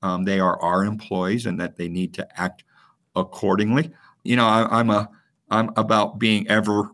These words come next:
watchful and vigilant. I love our election judges. They do a great job. Uh, they do so much for our community and for elections. But I think in this time, I have to also be watchful and vigilant.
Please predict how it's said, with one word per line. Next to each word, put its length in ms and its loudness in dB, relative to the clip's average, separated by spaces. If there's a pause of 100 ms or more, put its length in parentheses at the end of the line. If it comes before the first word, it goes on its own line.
watchful 560 0
and 180 -2
vigilant. 480 0 (380)
I 140 0
love 400 2
our 220 4
election 400 -2
judges. 440 -2
They 160 0
do 240 0
a 60 0
great 360 0
job. 500 2 (360)
Uh, 260 -2
they 160 0
do 220 2
so 260 2
much 320 2
for 420 0 (160)
our 160 2
community 720 -2
and 260 -2
for 200 -2
elections. 640 -2 (480)
But 280 -4
I 80 -2
think 380 -4
in 120 0
this 160 -2
time, 320 -2
I 60 -4
have 220 -6
to 80 -8
also 340 -6
be 340 -4 (260)
watchful 580 -4
and 160 -8
vigilant. 420 -6